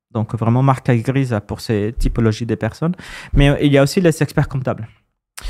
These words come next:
Donc, mon point, c'est, c'est plutôt sur les experts comptables. C'est, c'est un, c'est un cible, en fait, très complexe parce qu'ils ont pris, ils ont pas le temps.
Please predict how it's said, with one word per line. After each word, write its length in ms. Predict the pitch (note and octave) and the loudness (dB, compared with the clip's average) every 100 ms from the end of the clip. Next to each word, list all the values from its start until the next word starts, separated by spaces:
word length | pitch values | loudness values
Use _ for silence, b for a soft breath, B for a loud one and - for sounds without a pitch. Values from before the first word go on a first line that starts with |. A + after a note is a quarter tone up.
| B B | B B
Donc, 260 | - F#2+ - - _ _ _ _ - | -2 -2 -6 -16 _ _ _ _ -6
mon 240 | C#3 C3+ | 2 2
point, 180 | B2+ D#3+ | 4 2
c'est, 240 | - C3 - | 2 -2 -4
c'est 160 | - | -4
plutôt 320 | A#2 C3 C#3 | -2 -2 0
sur 180 | C#3+ C3 | 0 0
les 160 | A2 A2 | -2 -2
experts 280 | A#2 A#2+ - | -6 -6 -4
comptables. 420 | G#2+ C#3 F#3 B2 _ _ b b b | -4 -2 -2 -4 _ _ b b b
C'est, 520 | - C3+ A#2+ A#2+ A#2 | -2 2 6 6 4
c'est 160 | - B2+ | 2 0
un, 120 | G#2+ | 0
c'est 200 | - - | -2 0
un 120 | C3 | 0
cible, 280 | B2+ F3+ E3+ | 0 0 0
en 80 | B2+ | 0
fait, 300 | D#3 D#3 _ _ | 0 -2 _ _
très 220 | - - E3 | -8 -4 0
complexe 500 | D3+ C3+ C#3+ D#3+ - | 0 2 0 0 -2
parce 180 | B2 | -4
qu'ils 300 | - A2+ A2+ | -2 -2 0
ont 140 | A2+ A2+ | 0 -2
pris, 540 | - - D#3 D3 - B1 | -4 -4 0 -2 -4 -8
ils 160 | A#2+ | -4
ont 60 | B2 | -2
pas 120 | - | 0
le 60 | C#3+ | 0
temps. 300 | B2 C#3+ | 0 -2